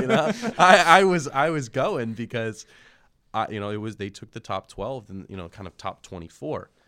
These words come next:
Speaker 2: Mm-hmm.
Speaker 1: um, go to that meet, versus indoors is only sixteen. So it is a little more competitive. But I think if you ask people kinda on the cusp of that, they're gonna say, you know, "I prefer outdoors 'cause I got a chance to make the national meet." And if you're looking at those top, you know, ten people,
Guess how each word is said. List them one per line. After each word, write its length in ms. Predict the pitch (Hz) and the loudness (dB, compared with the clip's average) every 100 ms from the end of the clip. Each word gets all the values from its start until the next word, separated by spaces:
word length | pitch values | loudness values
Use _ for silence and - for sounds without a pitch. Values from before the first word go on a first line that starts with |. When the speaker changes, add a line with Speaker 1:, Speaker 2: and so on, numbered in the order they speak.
| - | -16
Speaker 2:
Mm-hmm. 280 | 135 120 98 | -14 -12 -10
Speaker 1:
um, 240 | 90 87 | -10 -10
go 160 | - 92 | -12 -10
to 60 | 85 | -10
that 140 | - | -12
meet, 180 | 123 87 | -14 -12
versus 360 | 87 - 85 - | -14 -16 -14 -12
indoors 360 | 95 90 85 | -10 -10 -14
is 80 | 82 | -14
only 180 | 90 78 | -14 -14
sixteen. 600 | - - - - 85 - | -16 -18 -18 -16 -16 -16
So 180 | - 85 | -14 -10
it 60 | 101 | -8
is 140 | 113 | -8
a 60 | 92 | -10
little 180 | 92 | -10
more 160 | 90 87 | -12 -14
competitive. 720 | - 87 95 87 82 80 - _ _ _ _ - | -14 -16 -14 -14 -16 -18 -20 _ _ _ _ -8
But 200 | 101 - _ - | -8 -10 _ -12
I 60 | |
think 240 | 107 120 107 | -8 -8 -10
if 80 | 98 | -8
you 120 | 98 | -8
ask 160 | 95 | -8
people 260 | - 110 101 | -10 -10 -10
kinda 240 | - 95 | -10 -12
on 160 | 90 92 | -10 -12
the 60 | 85 | -14
cusp 480 | - 92 107 - - - | -12 -10 -10 -14 -20 -16
of 180 | 101 101 | -14 -8
that, 260 | 107 104 | -8 -8
they're 120 | 90 87 | -10 -12
gonna 180 | 82 | -14
say, 320 | 80 - 85 82 | -14 -14 -14 -12
you 80 | |
know, 100 | 85 | -12
"I 60 | 82 | -12
prefer 320 | - _ 92 | -14 _ -10
outdoors 400 | 127 - 101 95 | -8 -8 -12 -12
'cause 160 | - 92 | -16 -16
I 60 | 90 | -14
got 140 | 85 | -16
a 20 | |
chance 300 | - 90 90 | -16 -16 -16
to 60 | 87 | -20
make 120 | 85 | -20
the 60 | - | -20
national 320 | 95 - 90 | -20 -20 -20
meet." 160 | 87 87 _ _ _ | -20 -20 _ _ _
And 80 | 92 | -16
if 100 | 90 | -14
you're 140 | 92 95 | -12 -10
looking 280 | 107 98 | -10 -8
at 140 | 92 - | -10 -10
those 180 | 85 - | -14 -16
top, 320 | - 92 - | -16 -16 -18
you 80 | 82 | -20
know, 100 | 87 - | -20 -16
ten 300 | 92 90 85 | -14 -14 -14
people, 560 | - 92 107 107 107 | -20 -16 -12 -12 -14